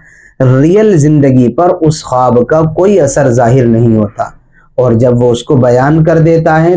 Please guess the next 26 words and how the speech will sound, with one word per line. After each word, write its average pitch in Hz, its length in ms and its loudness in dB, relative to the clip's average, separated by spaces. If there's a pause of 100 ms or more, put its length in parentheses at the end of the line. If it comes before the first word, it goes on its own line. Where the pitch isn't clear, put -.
तो 165 120 0
कभी 160 420 0
कभी 160 380 0 (140)
जो 156 200 0
उसने 180 420 0
ख्वाब 135 340 -4
में 123 180 0
देखा 117 340 -2
था 131 280 -4 (420)
वही 123 460 0
पूरा 151 340 0
हो 117 200 0
जाता 107 360 -2
है। - 200 -10 (140)
इसलिए 175 600 0 (180)
ऐसे 170 420 0
ख्वाब 135 560 -2
जिनको 143 340 0
आप 127 320 -2
पसंद 131 280 0
नहीं 123 240 2
करते, 120 500 -2
जो 120 200 0
बुरे 151 320 0
ख्वाब 127 420 -2
हैं, 120 200 -2